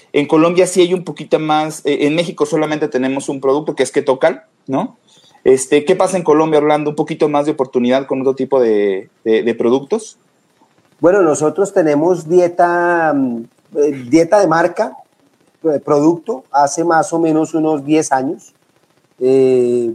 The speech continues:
Speaker 2: venimos utilizando fórmulas, eh, eh, industrializadas, ¿sí? Eh, también tenemos Ketocal, es tal vez la que más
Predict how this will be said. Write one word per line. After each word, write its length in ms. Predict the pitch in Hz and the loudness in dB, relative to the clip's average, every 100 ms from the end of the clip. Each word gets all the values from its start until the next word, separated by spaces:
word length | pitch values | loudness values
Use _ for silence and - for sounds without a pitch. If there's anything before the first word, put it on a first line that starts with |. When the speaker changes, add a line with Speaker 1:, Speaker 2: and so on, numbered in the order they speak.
| - | -4
Speaker 2:
venimos 360 | 131 131 143 151 | -2 0 -2 -2
utilizando 880 | - 127 113 120 120 139 143 135 123 | -4 -4 -2 -2 0 0 2 0 0
fórmulas, 840 | 156 156 156 156 156 147 139 - | 0 0 0 2 4 4 2 -2
eh, 400 | 143 131 117 110 _ _ _ - | 0 0 -2 -6 _ _ _ -4
eh, 60 | 139 | 2
industrializadas, 1200 | 147 139 139 - 143 135 131 139 127 139 185 - - _ _ | 2 2 0 0 0 0 0 2 2 2 -2 -10 -20 _ _
¿sí? 280 | 127 151 175 - _ _ _ | -4 -4 -6 -12 _ _ _
Eh, 680 | - 131 131 131 127 131 135 147 | -4 0 2 4 4 4 2 0
también 380 | 147 143 151 160 | 0 2 2 2
tenemos 400 | 180 170 165 170 | 2 2 0 0
Ketocal, 480 | 170 143 - 147 190 | -2 -2 0 2 2
es 180 | 160 - | -2 0
tal 160 | 160 | -2
vez 140 | 147 160 | 0 0
la 160 | 165 | 0
que 80 | 160 | -2
más 260 | 143 139 | -2 -2